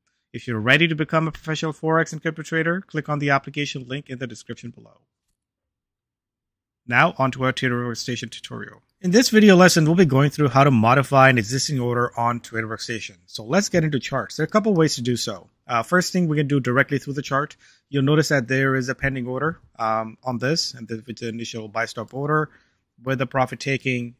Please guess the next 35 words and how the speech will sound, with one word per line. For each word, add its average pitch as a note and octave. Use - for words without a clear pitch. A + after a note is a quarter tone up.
and C3
we A#2
have A2
our A#2+
sell A2
stop A2
order. G2
Let's D#3
say F3+
if D3+
I D#3
really D#3+
wanna D#3+
change C3+
any D3
of C3+
this B2+
aspect C3
of A#2+
an A#2
order, A2
I E3
can D#3+
do C3+
it C3+
a -
couple A#2
ways. G#2
I C3+
can B2
either C#3
move F3
the E3+
lines A#2
here, G#2+